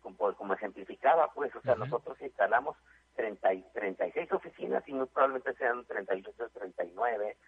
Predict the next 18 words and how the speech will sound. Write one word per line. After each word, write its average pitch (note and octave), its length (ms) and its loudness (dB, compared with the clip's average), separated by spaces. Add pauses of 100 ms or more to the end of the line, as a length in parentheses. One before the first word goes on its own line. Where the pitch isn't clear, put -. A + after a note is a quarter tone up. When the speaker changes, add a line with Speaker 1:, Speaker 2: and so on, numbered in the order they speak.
(220)
Speaker 1:
cuando F#2+ 260 4
ellos B2 160 0
tienen B2+ 360 -2
siete A#2+ 280 -4
oficinas D3 600 -6
en A#2 140 -6
el G2 100 -4
estado - 260 -4
de - 160 -12
Sinaloa F#2 300 -6
nada F#2+ 180 -8
más. G2 200 -14 (800)
O - 40 -20
sea, - 300 -4
es, - 180 -4
es, - 160 -4 (320)
y A#2+ 120 2
además, G#2 420 8